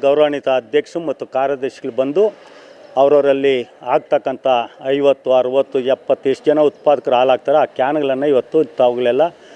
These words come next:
ಮೀಡಿಯಾದಲ್ಲಿ ಇದು ಮಾಡಿ ಅವರು ಇವತ್ತು ತೆಗೆದುಕೊಂಡು ಹೋಗ್ತಾ ಇರ್ತಕ್ಕಂಥದ್ದು ಎಲ್ಲರೂ ಹತ್ತು ಹತ್ತು ಲೀಟ್ರ್ ಕ್ಯಾನು ಕೊಟ್ಟಿರ್ತಕ್ಕಂಥದ್ದು ಉಚಿತವಾಗಿ. ಬಮೂಲ್ ಟ್ರಸ್ಟ್ ಅದು, ಆದರೆ ನನ್ನ ಕೊಡುಗೆ ಅದು, ಕೊಡುಗೆ ಸಿ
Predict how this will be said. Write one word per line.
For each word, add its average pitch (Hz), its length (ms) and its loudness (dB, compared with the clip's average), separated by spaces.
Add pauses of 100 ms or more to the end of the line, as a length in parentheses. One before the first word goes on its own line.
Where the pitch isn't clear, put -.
(440)
ಮೀಡಿಯಾದಲ್ಲಿ 135 480 0
ಇದು 110 160 -16
ಮಾಡಿ - 160 -12 (760)
ಅವರು 170 280 4
ಇವತ್ತು 160 220 2 (100)
ತೆಗೆದುಕೊಂಡು 143 480 0
ಹೋಗ್ತಾ 120 320 -2
ಇರ್ತಕ್ಕಂಥದ್ದು 107 640 -8
ಎಲ್ಲರೂ 98 340 -8 (580)
ಹತ್ತು 127 220 -2
ಹತ್ತು - 240 -4
ಲೀಟ್ರ್ 123 260 0 (100)
ಕ್ಯಾನು 127 260 0 (800)
ಕೊಟ್ಟಿರ್ತಕ್ಕಂಥದ್ದು 120 880 -2
ಉಚಿತವಾಗಿ. 180 580 2 (720)
ಬಮೂಲ್ 185 280 2 (100)
ಟ್ರಸ್ಟ್ 151 400 -2
ಅದು, 120 140 -4 (680)
ಆದರೆ 220 280 4
ನನ್ನ 190 160 0 (140)
ಕೊಡುಗೆ 151 340 2
ಅದು, 107 120 -10 (760)
ಕೊಡುಗೆ 120 320 -4
ಸಿ 156 100 -6